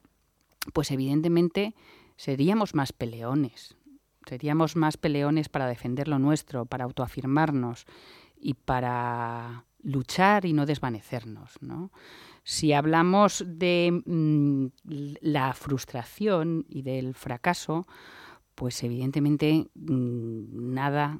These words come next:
y ahora menos que nunca, no siempre se cumplen nuestras expectativas. Y aprender a esperar y aceptar que no se cumplen es el principio. Si no tememos al fracaso,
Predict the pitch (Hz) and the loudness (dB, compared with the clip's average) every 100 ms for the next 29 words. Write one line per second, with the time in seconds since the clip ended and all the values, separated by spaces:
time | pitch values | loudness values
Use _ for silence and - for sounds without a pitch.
0 | 208 143 117 117 131 135 127 - 135 131 | -10 -10 -8 -4 -2 -4 -4 -2 -2 -2
1 | - 135 139 135 135 143 - - - - | 0 4 4 2 -4 -8 -14 -20 -20 -20
2 | _ _ _ 139 135 135 135 135 139 - | _ _ _ 0 4 6 6 4 0 0
3 | 139 143 151 139 156 151 139 117 120 - | 0 0 -2 -2 2 2 2 -4 -10 -12
4 | 110 113 113 156 139 110 - - _ _ | -14 -12 -4 -2 -2 -4 -18 -20 _ _
5 | _ 160 143 120 117 117 160 185 - 113 | _ -4 -2 -2 -4 -2 0 0 -4 -12
6 | 107 - - _ _ - 123 - - 151 | -12 -14 -20 _ _ -14 -14 -10 -2 -2
7 | - 156 139 - 165 151 139 131 147 - | 2 2 2 -2 0 0 0 -2 -4 -10
8 | _ - 127 165 156 131 117 - 156 139 | _ -12 -2 0 0 -4 -8 -8 -8 -8
9 | 123 - - - - 165 170 185 185 190 | -12 -12 -20 -12 2 4 6 6 6 4
10 | - 185 170 165 _ - - 143 135 - | 2 -2 -2 -6 _ -20 -2 0 0 0
11 | 208 - 170 175 | -2 -2 -8 -8